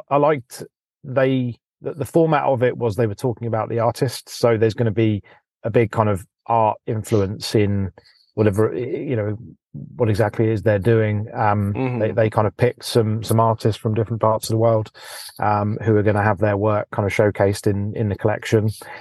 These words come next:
Speaker 1: Um, so, you know, they kind of introduced them and, and let them talk a bit about them. I, I didn't recognize,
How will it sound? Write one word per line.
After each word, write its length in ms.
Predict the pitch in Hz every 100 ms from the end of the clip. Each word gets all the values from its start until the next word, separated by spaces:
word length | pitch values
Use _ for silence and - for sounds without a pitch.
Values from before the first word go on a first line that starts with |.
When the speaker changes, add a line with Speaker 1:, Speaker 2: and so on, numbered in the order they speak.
| - -
Speaker 1:
Um, 520 | 104 104 101 98 101 _ -
so, 520 | - 107 98 101 101 - 76
you 120 | -
know, 120 | 98
they 100 | 95
kind 180 | 107 101
of 140 | 90 -
introduced 500 | 110 98 92 101 -
them 240 | 107 107
and, 180 | 101 101
and 100 | 101
let 100 | 104
them 140 | 98 95
talk 240 | 107 104
a 40 | 110
bit 100 | 104
about 220 | 107 107
them. 120 | 110
I, 120 | - 120 -
I 60 | 120
didn't 240 | 139 135
recognize, 800 | 131 117 127 120 117 104 -